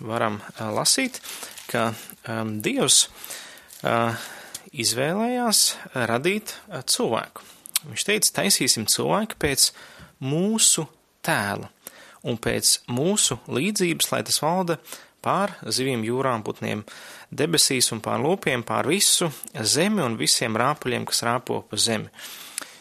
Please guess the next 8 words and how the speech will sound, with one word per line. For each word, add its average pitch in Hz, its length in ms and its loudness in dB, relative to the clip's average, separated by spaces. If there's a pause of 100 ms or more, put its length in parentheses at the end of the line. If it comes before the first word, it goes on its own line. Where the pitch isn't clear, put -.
(320)
Un 302 320 2 (260)
tad 185 240 0
Dievs 151 360 2
arī 110 200 2
radīja 139 400 2
cilvēku 135 500 2
pēc 131 260 2
sava 110 480 2